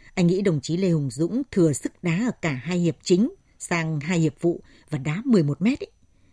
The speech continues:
Chắc chắn sau đó phải lên tuyển. Ghê nhỉ? Dựa đâu mà anh dám chắc thế? Ai biết cầu thủ này đá thế nào đâu. Anh xem anh ấy đá rồi à? Rồi,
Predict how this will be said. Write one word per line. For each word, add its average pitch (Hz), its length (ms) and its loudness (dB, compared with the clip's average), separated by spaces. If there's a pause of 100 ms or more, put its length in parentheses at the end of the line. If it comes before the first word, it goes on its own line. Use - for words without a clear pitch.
Chắc - 220 -4
chắn 165 300 -6
sau 175 180 -4
đó 156 160 -4
phải 135 120 -4
lên 160 200 -2
tuyển. 156 200 0 (1600)
Ghê 170 260 6
nhỉ? 151 200 -2 (680)
Dựa 190 200 4
đâu 190 240 2
mà 165 160 -2
anh 185 200 -4
dám 175 220 -6
chắc - 220 -14
thế? 269 160 -8 (600)
Ai 170 140 0
biết 240 180 -2
cầu 160 140 0
thủ 156 180 -2
này 139 300 -6
đá 175 160 -4
thế 285 80 -8
nào 208 180 -4
đâu. 185 260 -4 (400)
Anh 180 120 -2
xem 180 180 0
anh 170 140 0
ấy 175 60 0
đá 180 280 -4
rồi 190 140 -4
à? 143 140 -6 (1200)
Rồi, 165 480 6